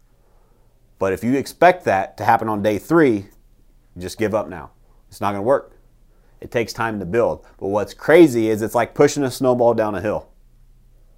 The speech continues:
You, once you, it takes a while to get the snowball going,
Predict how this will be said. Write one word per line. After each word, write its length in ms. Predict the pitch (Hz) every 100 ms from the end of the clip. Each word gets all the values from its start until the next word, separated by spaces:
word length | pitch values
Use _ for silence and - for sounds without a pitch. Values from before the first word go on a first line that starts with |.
| _ - _ -
You, 160 | - -
once 340 | 92 120 117
you, 80 | - -
it 200 | 95 95
takes 200 | 143 139
a 40 |
while 160 | 131 123
to 80 | 110
get 140 | 117
the 80 | 98
snowball 360 | 131 123 113
going, 380 | 104 135 131 85